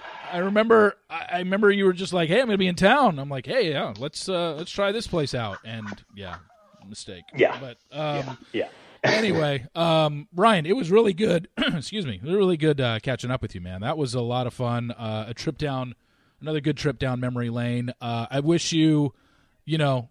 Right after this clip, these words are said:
Speaker 1: congratulations with everything that's gone on in your life since then.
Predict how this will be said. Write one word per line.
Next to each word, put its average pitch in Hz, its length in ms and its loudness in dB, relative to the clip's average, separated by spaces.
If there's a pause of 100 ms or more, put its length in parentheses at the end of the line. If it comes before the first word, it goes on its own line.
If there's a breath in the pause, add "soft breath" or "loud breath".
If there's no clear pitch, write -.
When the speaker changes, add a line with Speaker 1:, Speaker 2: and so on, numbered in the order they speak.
(320)
Speaker 1:
congratulations 160 720 2
with 143 100 2
everything 165 280 2
that's 151 160 -2
gone 156 200 2
on 151 280 2
in 143 80 -8
your 135 100 -2
life 143 240 0
since 143 240 -6
then. 143 460 -2